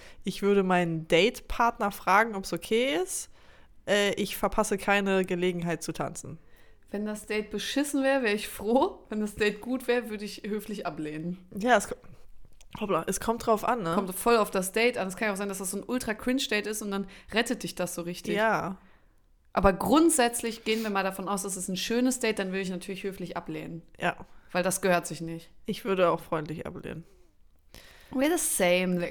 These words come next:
Speaker 1: Oh mein
Speaker 2: literally.
Speaker 1: Gott, was für ein, was für eine Art von Beziehung würdest du, ähm,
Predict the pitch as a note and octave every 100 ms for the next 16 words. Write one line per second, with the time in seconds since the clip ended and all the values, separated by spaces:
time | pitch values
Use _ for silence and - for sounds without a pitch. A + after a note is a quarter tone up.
0 | - C4 D#4 A#3+ E3+ G3 F3 D#3+ C#3+ -
1 | - F#3 G#3+ B3 - - - - - -
2 | G#3 G#3 G3 - E3+ E3+ E3+ E3+ E3 F#3
3 | - - _ _ _ - _ _ _ -
4 | F#3+ F#3 - F#3 F3 E3 E3 E3+ F3 -
5 | - F3 E3 E3 - - G3+ G#3 G#3+ G#3+
6 | G#3 F#3+ F#3 F#3 F3 - F3 E3 E3 D#3+
7 | D#3 D#3 D#3 D#3 - - - - _ _
8 | _ - - - _ _ _ _ - -
9 | - - - - - - D#3 F3+